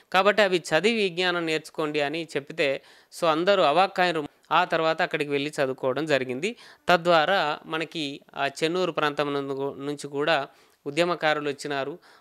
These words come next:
మనకి స్వాతంత్ర్యం కావాలని పోరాడినారు.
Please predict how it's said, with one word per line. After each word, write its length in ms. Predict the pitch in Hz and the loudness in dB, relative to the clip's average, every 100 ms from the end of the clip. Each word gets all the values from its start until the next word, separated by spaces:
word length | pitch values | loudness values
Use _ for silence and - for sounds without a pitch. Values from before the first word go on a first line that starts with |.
| - | -6
మనకి 380 | 147 147 147 143 | -2 -2 -2 -4
స్వాతంత్ర్యం 720 | - 147 165 156 156 147 139 131 | 0 0 0 -4 -4 -4 -4 -2
కావాలని 460 | 139 147 151 147 135 | 0 2 2 0 -6
పోరాడినారు. 760 | - 147 165 147 139 135 170 | -2 2 2 0 -4 -4 -6